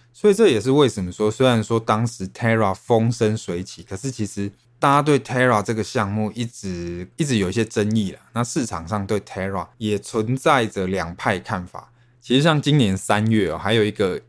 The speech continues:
一百万美元的赌局，那基本上就是有一个交易员觉得说，哦，Terra 这种模式一定不行的，一定，最后一定会死的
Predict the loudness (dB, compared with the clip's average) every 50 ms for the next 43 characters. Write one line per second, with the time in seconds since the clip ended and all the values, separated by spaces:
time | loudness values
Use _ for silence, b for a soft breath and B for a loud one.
0 | _ -6 -6 -4 0 0 -2 0 0 2 2 2 2 2 -2 -4 -6 -8 -10 -10
1 | -10 -10 -10 -12 -12 -14 -16 -16 -16 -18 -20 -20 -20 -20 b b b b _ -4
2 | -2 0 0 0 0 0 0 0 0 0 0 -2 -4 -4 -4 -4 -6 b b b
3 | b b b _ 2 4 4 4 4 2 2 2 4 4 6 6 4 4 2 2
4 | 2 0 0 -2 -2 -4 -2 0 0 2 2 0 0 0 -2 -2 -2 -4 -6 -6
5 | -10 _ -6 0 2 2 4 4 4 4 2 2 0 0 0 -2 -4 -4 -4 -4
6 | -4 -4 -4 -6 -4 -2 -2 -2 -2 -2 -6 -8 -8 -8 -10 -12 -14 -14 -12 -8
7 | -6 -2 0 0 0 0 0 0 2 4 4 4 2 2 0 0 0 0 0 -2
8 | -2 -8 -14 -18 -18 -16 -16 -18